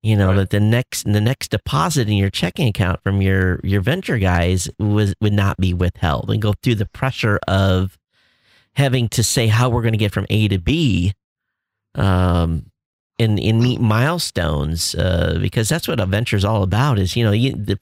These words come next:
Speaker 1: folks might, you know, here's the deal. The companies might get twenty million dollars, but they just don't deposit. Typically, they don't deposit the full twenty million in
Speaker 2: Yeah.
Speaker 1: an account.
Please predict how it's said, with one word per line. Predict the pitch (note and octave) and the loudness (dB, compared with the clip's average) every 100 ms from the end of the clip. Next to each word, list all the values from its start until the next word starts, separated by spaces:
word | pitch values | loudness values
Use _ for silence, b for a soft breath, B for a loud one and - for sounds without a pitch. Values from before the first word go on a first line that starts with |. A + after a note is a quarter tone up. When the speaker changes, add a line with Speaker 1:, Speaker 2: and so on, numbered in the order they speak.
| _ | _
Speaker 1:
folks | F#3+ - | -8 -4
might, | - C#3 - b b b | -4 -4 -6 b b b
you | E3 | 2
know, | |
here's | A#2+ D#3 G3+ D3+ | 2 2 0 -2
the | |
deal. | F2+ C#3 G2 D2 - | 0 2 2 0 -4
The | - | -2
companies | E3+ C3+ A2+ F#2 | -2 0 0 2
might | G2+ A#2+ | 2 2
get | G2 F#2 | 0 -2
twenty | - G2+ F#2 | 0 0 2
million | F#2 F2+ D#2+ | 2 0 0
dollars, | D#2+ B2 G#2 - - | 0 0 0 -4 -6
but | - - | -6 -4
they | D#3+ | -2
just | F3 - | -2 -2
don't | C3 - | -4 -2
deposit. | F#2+ - - C#3 A2 - _ _ | -4 -4 -4 0 0 -2 _ _
Typically, | - A3 E3+ B2+ G2+ | -4 -4 0 2 2
they | G2+ | 2
don't | G#2 A#2 | 2 0
deposit | - - C#3+ C3+ - | -2 -4 -2 -2 -4
the | - | -6
full | - F#2 - | -4 -4 -2
twenty | B2+ A2+ G2+ | -2 2 2
million | G2+ C3 G#2+ F#2 E2+ - b b b b | 2 4 4 2 -2 -8 b b b b
in | C3+ | 2
Speaker 2:
Yeah. | G#2+ | 4
Speaker 1:
an | F#2+ | 4
account. | F2+ - F3+ A#2+ - - | 2 2 2 2 0 -6